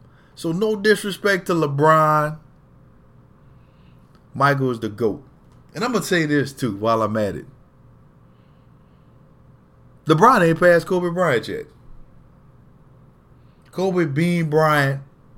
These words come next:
is five for seven in the finals. Much better score than LeBron. Shoot from anywhere. Now LeBron's more versatile again, but Kobe's more clutch.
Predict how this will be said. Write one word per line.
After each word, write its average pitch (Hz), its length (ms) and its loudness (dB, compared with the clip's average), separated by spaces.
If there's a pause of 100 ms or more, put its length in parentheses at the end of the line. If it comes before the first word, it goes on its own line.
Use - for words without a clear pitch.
(1200)
is 131 140 -4
five 151 340 2
for 143 80 -10
seven 147 320 -2
in 135 80 -2
the 120 80 -8
finals. 117 600 -6 (1700)
Much 139 400 2
better 135 220 2
score 139 380 2
than 123 100 0
LeBron. 117 640 0 (2250)
Shoot 170 260 -6
from 147 240 -6
anywhere. 110 520 -2 (760)
Now 123 220 0
LeBron's 139 360 0
more 127 180 -4
versatile 135 420 -2
again, 123 440 -6 (440)
but 113 120 -12
Kobe's 135 360 0
more 123 180 -4
clutch. - 460 -6